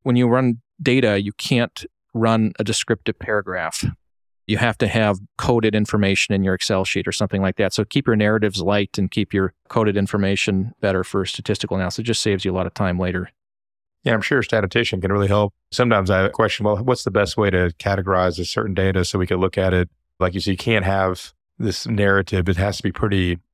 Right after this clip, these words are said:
Speaker 2: if you're gonna look at it scientifically, it has to be somewhat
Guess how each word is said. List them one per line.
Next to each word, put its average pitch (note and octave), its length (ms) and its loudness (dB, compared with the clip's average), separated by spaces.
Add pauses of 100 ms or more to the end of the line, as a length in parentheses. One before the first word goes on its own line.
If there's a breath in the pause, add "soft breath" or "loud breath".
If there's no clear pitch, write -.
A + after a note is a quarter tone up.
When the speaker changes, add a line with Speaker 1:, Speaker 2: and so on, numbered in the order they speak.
(120)
Speaker 2:
if A#2+ 140 -4
you're G#2+ 80 0
gonna G2 100 2
look G2 140 0
at G2 80 0
it F#2+ 140 -4 (340)
scientifically, G2 720 -2
it F2+ 60 0
has F#2+ 200 0
to G#2 100 -2
be F#2 440 0 (160)
somewhat F#2+ 340 -4